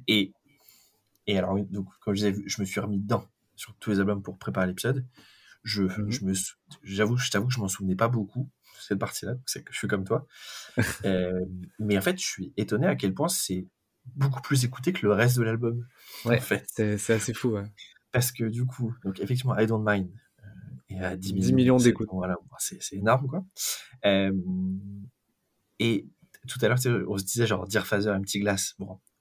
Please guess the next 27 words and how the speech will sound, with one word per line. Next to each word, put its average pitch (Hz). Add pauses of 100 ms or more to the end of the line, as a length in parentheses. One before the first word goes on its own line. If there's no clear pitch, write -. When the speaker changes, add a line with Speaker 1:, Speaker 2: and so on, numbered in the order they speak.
(140)
Speaker 1:
les 98
classiques. 123 (540)
Mais 101
par 110
exemple, 110 (800)
il 101
y -
a 95
le 95
titre -
Headstone, 143 (500)
qui 104
est 104
Speaker 2:
Ouais. 104
Speaker 1:
le 101
deux-, 127 (160)
qui -
est 95
du 95
coup -
le 98
dernier 117
morceau 110
de 101
l'album, 98 (140)
et 92
donc 92